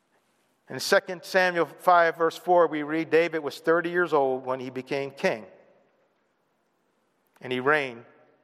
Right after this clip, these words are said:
for forty years." Fourteen years waiting, forty years reigning. Just because it hasn't happened yet doesn't mean it won't happen. Amen? In the final chapter we're gonna look at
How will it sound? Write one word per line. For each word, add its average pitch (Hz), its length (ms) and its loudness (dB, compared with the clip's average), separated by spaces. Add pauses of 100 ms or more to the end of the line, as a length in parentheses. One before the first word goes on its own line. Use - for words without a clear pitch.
(880)
for 131 60 -6
forty 131 280 -4
years." 131 520 -6 (2000)
Fourteen 165 440 -2
years 156 220 -2
waiting, 196 460 -2 (1300)
forty 165 340 -2
years 170 240 -2
reigning. 120 320 -6 (1300)
Just 185 400 2
because 180 400 -4
it 165 80 -4
hasn't 160 340 -4
happened 156 320 -4
yet 117 180 -10
doesn't 160 320 -8
mean 139 200 -14
it 113 100 -16
won't 131 220 -12
happen. 90 360 -16 (220)
Amen? 165 340 -6 (1500)
In 147 40 -6
the 143 60 0
final 214 320 4
chapter 160 420 0
we're 151 120 -4
gonna 147 120 0
look 147 160 2
at 147 420 2